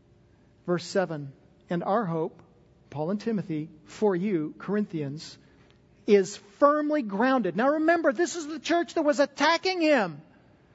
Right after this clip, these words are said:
that was living in sinful rebellion. And he said, "We are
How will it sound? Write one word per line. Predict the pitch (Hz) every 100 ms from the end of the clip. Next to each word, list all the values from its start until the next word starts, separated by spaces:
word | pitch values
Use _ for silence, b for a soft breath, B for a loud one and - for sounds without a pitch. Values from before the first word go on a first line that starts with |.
| b b b b -
that | 262
was | 247 254 180 -
living | 214 277 339 359
in | 294 220
sinful | - 285 320 247 285
rebellion. | 247 208 277 294 294 247
And | 226
he | 277
said, | 240 277 226
"We | 220 311
are | 285